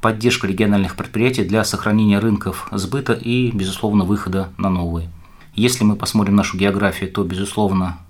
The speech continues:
основные наши ключевые партнёры — это страны С Н Г, также государства Евразийского экономического союза.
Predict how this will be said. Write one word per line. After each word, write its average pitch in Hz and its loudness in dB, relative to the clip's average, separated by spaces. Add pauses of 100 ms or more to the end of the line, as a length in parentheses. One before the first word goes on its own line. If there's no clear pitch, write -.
(320)
основные 101 2
наши 95 0
ключевые 95 0
партнёры — 92 0
это 85 -4
страны 87 -2
С 82 -4
Н 92 0
Г, 127 0 (280)
также 92 0
государства 90 -4
Евразийского 95 -2
экономического 120 0
союза. 101 -2